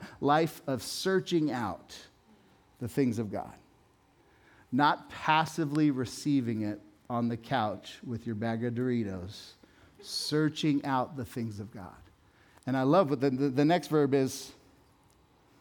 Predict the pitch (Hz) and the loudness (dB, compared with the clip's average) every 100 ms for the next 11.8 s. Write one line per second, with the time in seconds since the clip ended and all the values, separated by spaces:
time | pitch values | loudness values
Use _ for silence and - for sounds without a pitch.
0 | _ - - 180 175 170 147 139 156 156 | _ -18 0 4 4 4 4 6 6 4
1 | 135 123 110 120 107 104 98 92 - - | 2 0 -2 -4 -4 -4 -4 -6 -10 -16
2 | - _ _ _ _ _ - 113 165 175 | -20 _ _ _ _ _ -8 0 2 2
3 | - 175 151 165 156 151 151 139 147 147 | 2 2 4 2 2 -2 0 2 4 4
4 | 127 113 - - - - - - 151 170 | 0 -4 -8 -16 -20 -20 -20 0 4 6
5 | 156 165 127 - - 170 156 123 101 78 | 4 2 0 -4 -4 0 2 2 0 -2
6 | 67 76 76 _ _ _ _ _ _ _ | -6 -10 -14 _ _ _ _ _ _ _
7 | _ _ _ _ _ _ _ _ _ _ | _ _ _ _ _ _ _ _ _ _
8 | - 131 139 151 160 151 160 151 156 135 | -4 2 2 2 2 2 2 2 0 0
9 | 127 156 135 110 95 - - _ _ _ | -2 -2 -2 -6 -8 -12 -20 _ _ _
10 | _ _ _ _ _ _ - 123 - 131 | _ _ _ _ _ _ -6 -4 -2 -4
11 | - 104 101 131 - 143 165 | -4 -8 -6 -8 -4 -2 -2